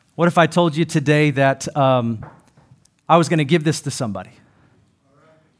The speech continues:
Come on, what's that? <laughs>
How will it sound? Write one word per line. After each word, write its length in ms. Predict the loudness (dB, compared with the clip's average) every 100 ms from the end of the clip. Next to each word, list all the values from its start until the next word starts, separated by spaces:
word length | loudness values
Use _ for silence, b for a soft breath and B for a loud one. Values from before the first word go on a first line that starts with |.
| _ _ _ -20
Come 120 | -18
on, 60 | -14
what's 140 | -14
that? 1900 | -14 -14 -16 -18 -18 -16 -14 -12 -12 -12 -12 -12 -12 -12 -4 0 2 2 0
<laughs> 0 | -4